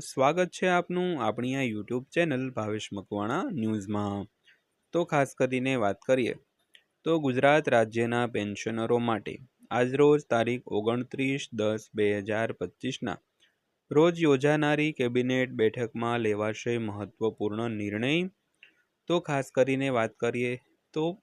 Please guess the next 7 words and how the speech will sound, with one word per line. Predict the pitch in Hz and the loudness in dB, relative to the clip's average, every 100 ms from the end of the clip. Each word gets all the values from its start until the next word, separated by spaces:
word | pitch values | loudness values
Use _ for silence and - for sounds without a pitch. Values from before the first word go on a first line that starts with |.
| - | -8
મુખ્યમંત્રી | 123 120 - 123 123 120 131 | -6 -6 -4 -2 -2 -4 -4
ભૂપેન્દ્રભાઈ | 123 101 104 110 113 104 107 117 | -4 -6 -4 -4 -2 0 0 0
પટેલની | 101 95 107 110 117 | -2 -2 -4 -4 -6
સરકાર | - 104 120 120 | -6 -4 0 0
દ્વારા | 120 139 - - _ _ _ _ - _ _ | 2 2 2 -2 _ _ _ _ -20 _ _
જે | 131 135 160 | 0 2 4
તાજેતરમાં | 156 127 127 131 131 127 131 131 | 4 4 4 2 2 2 0 -2